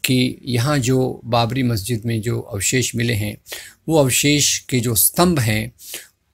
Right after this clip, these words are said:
वो कार्नेगी के अनुसार बनारस में जो बुद्ध स्ट्रक्चर्स हैं, बुद्ध जो स्थापत्य हैं, उसमें और बाबरी मस्जिद में जो,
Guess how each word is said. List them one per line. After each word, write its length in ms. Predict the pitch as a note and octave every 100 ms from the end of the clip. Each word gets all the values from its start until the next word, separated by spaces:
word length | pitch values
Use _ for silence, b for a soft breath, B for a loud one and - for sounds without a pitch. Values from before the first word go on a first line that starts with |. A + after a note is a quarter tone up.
| _ C#3
वो 280 | D3+ D3 -
कार्नेगी 720 | C#3+ D3 D3+ E3+ G3 G3+ G#3 G#3+
के 180 | F3+
अनुसार 640 | B2+ A#2 - B2 A2+ A2 - _ _ B B - _ B2
बनारस 540 | C3+ C#3+ F3 F#3+ -
में 320 | B2+ B2 A#2 - _ -
जो 300 | A#2 C3 C3
बुद्ध 480 | A2+ B2+ D#3+ A#2+ C3 -
स्ट्रक्चर्स 760 | - D3 B2 - C3+ - -
हैं, 240 | A#2 G2+ -
बुद्ध 320 | A#2+ B2 A2+
जो 180 | A2+ B2
स्थापत्य 540 | - - A2 B2+ - G#2+
हैं, 320 | A#2+ G#2+ F#2+ B B B B
उसमें 520 | D#3 - F3+ F#3+ F#3+ - _ _ _
और 340 | B2+ B2+ B2+ - _ _ -
बाबरी 300 | B2 A#2+ B2
मस्जिद 360 | B2 A#2+ G#2 A2+
में 160 | A#2+ G#2+
जो, 380 | A#2+ A2 G2